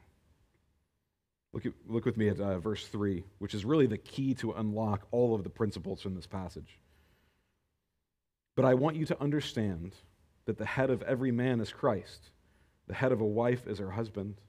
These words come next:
and the head of Christ is God." We're gonna come back to that last phrase for just a moment, but consider the first two. "The head of every man is Christ, and the head of a wife is her husband."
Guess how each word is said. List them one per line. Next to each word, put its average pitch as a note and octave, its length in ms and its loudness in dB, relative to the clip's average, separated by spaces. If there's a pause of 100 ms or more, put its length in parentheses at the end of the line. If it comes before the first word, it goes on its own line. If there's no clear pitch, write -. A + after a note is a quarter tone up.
(460)
and G2+ 120 -4
the F#2+ 60 -4
head A2 200 2
of G#2 120 -4
Christ - 580 -2 (160)
is E2 160 -12
God." F#2 420 -4 (500)
We're G#2 80 -6
gonna G2+ 40 -6
come G#2 160 -2
back G#2 140 -2
to G2+ 80 -16
that G2 180 -4 (280)
last G#2+ 280 0
phrase G2+ 340 0
for - 140 -10
just F#2+ 180 -10
a F#2+ 40 -6
moment, G2 280 -4
but G#2 120 -6
consider B2+ 340 -4
the A#2 100 0
first G#2 360 -6
two. E2+ 180 -4
"The F2+ 220 -6 (340)
head C#3 240 2
of B2 140 4
every A2+ 240 0
man G#2 440 -2
is F#2+ 140 -8
Christ, - 600 -10 (240)
and G2 120 -4
the F#2+ 60 -6
head G#2 200 0
of G2 220 -4 (320)
a G2 60 -2
wife F#2 480 -6
is - 140 -14
her F2 160 -8
husband." F#2+ 480 -12